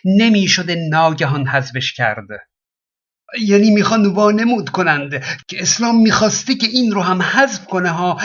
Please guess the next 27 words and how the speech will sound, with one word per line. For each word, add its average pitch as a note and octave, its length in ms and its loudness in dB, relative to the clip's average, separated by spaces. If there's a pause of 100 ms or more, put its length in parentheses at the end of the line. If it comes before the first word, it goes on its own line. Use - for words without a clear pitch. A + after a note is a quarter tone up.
(140)
اما F#3+ 340 0
نمی‌شده. C3+ 1080 -2 (920)
خب، G#3 140 -2
پس G#3 220 -2
چطور G#3 300 0
اسلام F#3 380 -2
اون F3 120 -2
مدل‌های D3 560 -2
دیگر C#3 300 0
رو C#3+ 220 -4 (160)
ناگهان D3 720 0
حذف A3+ 460 -4
کرد A#2+ 460 -4 (160)
یا G#3 220 2
به G3+ 140 0
تدریج F#3+ 560 -2
حذف G3 460 -4 (100)
کرد؟ C3 280 0 (420)
فقط A3+ 320 0
این C#4 300 4
مدل F3+ 360 2
برده‌داری F3 560 -2
بود D#3+ 220 -10
که F#3+ 120 -4
نمی‌شد F3+ 540 -2
که D3 200 -8
حذف D#3+ 420 -2